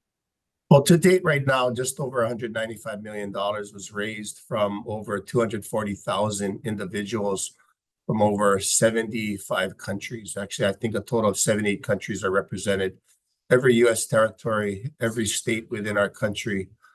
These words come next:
over five thousand corporate contributors. Uh, just an amazing,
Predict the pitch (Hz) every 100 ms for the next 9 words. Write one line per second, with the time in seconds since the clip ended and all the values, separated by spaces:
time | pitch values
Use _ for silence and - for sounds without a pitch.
0 | _ _ - 107 104 98 120 117 - 117
1 | 113 104 104 - 123 107 107 98 - -
2 | 107 - 110 110 107 95 92 - - 110
3 | 98 95 123 - 110 104 101 104 113 107
4 | 113 101